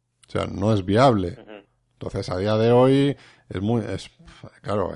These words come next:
Speaker 1: es decir, es, vas, cada vez que vas de un lado a otro, mueres y te clonan en otro. No te enteras, pero dice, claro, un
Speaker 2: Ah.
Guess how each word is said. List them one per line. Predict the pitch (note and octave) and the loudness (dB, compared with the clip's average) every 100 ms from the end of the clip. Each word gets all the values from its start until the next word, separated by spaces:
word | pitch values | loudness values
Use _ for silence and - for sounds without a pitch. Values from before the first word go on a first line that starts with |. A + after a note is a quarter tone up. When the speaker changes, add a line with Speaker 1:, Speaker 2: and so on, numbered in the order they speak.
| - | -10
Speaker 1:
es | A2 | -8
decir, | F#2+ - G2 | -6 -6 -6
es, | F#2+ F#2 | -4 -6
vas, | F#2+ G2+ G2 G2+ - - | -8 -6 -4 -4 -6 -8
cada | G#2 G2+ G#2 | -2 0 0
vez | A#2 - | 0 -2
que | B2 | 0
vas | B2 B2 | 2 2
de | A#2+ | 0
un | A#2+ A#2+ | 0 2
lado | A#2+ | 2
a | |
otro, | B2 B2+ B2+ | 2 0 0
mueres | G#2+ A2+ B2 A#2 | 0 0 0 0
y | A#2+ A#2+ A#2 | 0 0 -2
te | A2+ A2 | -2 -2
clonan | A#2 B2+ C3 | 0 0 -2
en | A2 G#2 | -2 -4
otro. | A2+ C3 - _ - | -8 -12 -16 _ -8
No | A2+ | -2
te | B2 | -2
enteras, | A#2+ D#3 C3+ F#2 | 0 0 2 0
pero | - F2+ F#2+ | -4 -4 -4
dice, | F#2 - G2 _ - - _ _ | -6 -8 -10 _ -20 -20 _ _
claro, | - G2+ A2 | -10 -6 -6
un | F#2 | -6
Speaker 2:
Ah. | F#2+ | -10